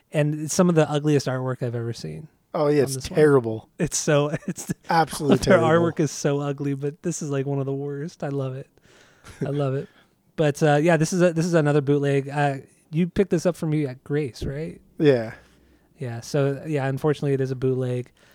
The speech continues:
Speaker 1: Uh, it doesn't sound quite as good as Still Sucks, and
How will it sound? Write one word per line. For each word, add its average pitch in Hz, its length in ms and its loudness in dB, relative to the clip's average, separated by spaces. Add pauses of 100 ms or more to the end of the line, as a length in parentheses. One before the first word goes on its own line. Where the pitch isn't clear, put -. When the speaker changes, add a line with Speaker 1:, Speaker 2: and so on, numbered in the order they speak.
(240)
Speaker 1:
Uh, 156 60 0
it 143 120 2
doesn't 190 240 4
sound 190 340 0
quite 165 260 0
as 143 100 -2
good 147 200 2
as 143 100 0
Still 143 240 -2
Sucks, - 560 -8 (340)
and 131 440 -4